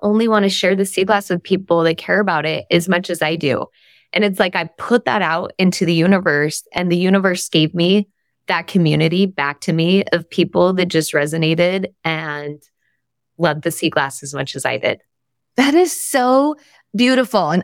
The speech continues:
Speaker 2: I remember watching that story. I watched Abby,
Speaker 1: Oh,
Speaker 2: like, when
Speaker 1: really?
Speaker 2: she stayed at your house. Yep. And then you're like, "Thanks for coming." And you were showing your little pieces. And that's
Speaker 1: <laughs>
Speaker 2: when I started following you. And just to, like, see, like, I was so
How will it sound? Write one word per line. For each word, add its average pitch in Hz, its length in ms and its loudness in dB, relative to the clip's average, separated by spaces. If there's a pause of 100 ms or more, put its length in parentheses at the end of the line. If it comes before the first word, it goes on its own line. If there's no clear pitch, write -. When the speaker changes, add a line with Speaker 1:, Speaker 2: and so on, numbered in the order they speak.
Speaker 2:
I 233 140 0
remember 294 500 2
watching 185 760 0
that 190 200 -2
story. 165 440 2
I 165 120 2
watched 175 560 -2
Abby, 190 500 4
Speaker 1:
Oh, 208 40 2
Speaker 2:
like, 202 180 0
when 196 100 -2 (100)
Speaker 1:
really? 190 120 -2
Speaker 2:
she - 60 -8
stayed 170 340 0
at 233 80 2
your 294 160 2
house. 226 560 0
Yep. 208 340 2
And 226 220 0
then 208 180 0
you're 202 140 -2
like, 180 280 0 (460)
"Thanks 294 300 -4
for 349 120 -6
coming." 311 640 0
And 233 160 4
you 208 100 4
were 208 100 2
showing 240 400 -2
your 277 140 0
little 294 220 -2
pieces. 247 680 0 (440)
And 240 200 2
that's 220 240 -2
Speaker 1:
<laughs> - 0 -
Speaker 2:
when 285 180 0
I 277 120 2
started 254 460 0
following 294 460 2
you. 208 160 4
And 196 160 -2
just - 300 -10
to, 403 100 -4
like, 349 220 -4
see, 330 340 -2
like, 202 200 0
I 220 80 0
was 233 120 -2
so 269 220 -2